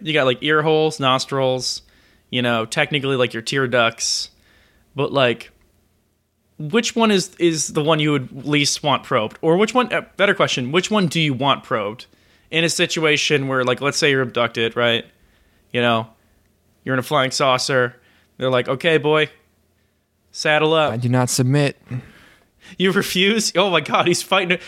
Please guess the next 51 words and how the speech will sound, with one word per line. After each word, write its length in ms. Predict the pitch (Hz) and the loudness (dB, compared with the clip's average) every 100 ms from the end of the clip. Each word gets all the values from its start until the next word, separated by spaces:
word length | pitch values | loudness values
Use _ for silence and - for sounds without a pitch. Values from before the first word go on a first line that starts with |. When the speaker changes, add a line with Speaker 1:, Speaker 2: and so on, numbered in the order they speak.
| - - | -14 -2
Speaker 1:
They've 180 | 175 | 0
never 160 | 170 214 | 2 2
had 120 | 202 | 2
anybody 240 | 202 175 165 | 2 2 0
fight 260 | 180 175 | 0 0
back 260 | 170 185 233 | 0 -2 -2
before. 300 | - - 120 | -8 -2 0
Speaker 2:
Well, 260 | 123 123 120 | 2 0 0
I'm, 280 | 123 127 120 | 0 0 0
I'm 280 | 123 - - _ - - - | -2 -4 -12 _ -20 -20 -10
resist 400 | 117 113 127 123 | -4 -2 -2 -2
the 60 | 123 | -2
grays 320 | 123 123 117 | 2 2 2
to 80 | 127 | 0
the 180 | 117 120 | 2 4
end. 380 | 117 113 107 - - _ _ - | 2 0 -4 -12 -20 _ _ -20
Speaker 1:
You 260 | - 156 | -8 0
know 60 | 156 | 2
what? 160 | 165 165 | 2 2
They 60 | 175 | 0
Speaker 2:
No 80 | |
Speaker 1:
put, 60 | 151 | 2
they 60 | 147 | 0
put 80 | |
Speaker 2:
compliance. 680 | 160 135 131 117 - - - - - _ _ _ _ _ - | 2 2 2 2 0 -2 -6 -14 -20 _ _ _ _ _ -4
Speaker 1:
ca-, 60 | 135 | 0
uh, 40 | 135 | 2
that's 160 | 143 | 0
the 100 | 160 | 0
American 400 | 139 147 127 120 | 0 2 2 0
way, 180 | 135 135 | 2 0
Speaker 2:
Absolutely 260 | 113 131 135 | 2 2 2
Speaker 1:
baby. 120 | - | 2
Speaker 2:
not, 240 | 135 117 | 0 0
yeah. 240 | 117 113 104 - - - | 0 0 0 -6 -16 -14
Speaker 1:
<laughs> 280 | - - - | -12 -12 -4
No 180 | 180 175 | -2 0
grays 300 | 180 160 - | 0 0 0
taking 220 | 170 170 | 0 0
us 40 | 151 | 2
Speaker 2:
Surprise, 320 | 156 147 131 | 2 2 2
Speaker 1:
down. 80 | 127 | 2
Speaker 2:
I've 120 | 117 | 0
hidden 480 | 147 143 139 131 131 - | 0 0 2 0 0 -6
three 340 | - - 156 | -10 -4 0
shotguns 680 | 139 - 143 131 123 123 107 | 0 0 0 -2 -2 0 2
on 180 | 123 127 | 0 0
my 160 | 127 123 | 2 0
body 380 | 127 123 113 | 2 0 0
Speaker 1:
<laughs> 20 | 107 | 0
Speaker 2:
that 580 | 180 175 - 156 247 | -2 -2 -6 -10 -12